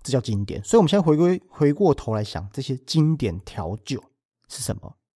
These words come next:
大家会认为什么样的经典调酒？所以他在这本书里面，他有带到一些经典调酒，又带到一些作家他们的一些思想跟思维，我觉得倒是这个部分倒是蛮逗趣的。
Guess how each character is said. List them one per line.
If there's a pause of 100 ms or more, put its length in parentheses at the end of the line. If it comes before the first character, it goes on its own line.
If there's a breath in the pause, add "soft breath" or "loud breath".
(540)
大
家
会
认
为
什
么
样
的
经
典
调
酒？
所
以 (220 loud breath)
他
在
这
本
书
里
面，
他
有
带
到
一
些
经
典
调
酒，
又
带
到
一
些
作
家
他
们
的
一
些
思
想
跟
思
维，
我
觉
得 (460 soft breath)
倒
是
这
个
部
分
倒
是
蛮
逗
趣
的。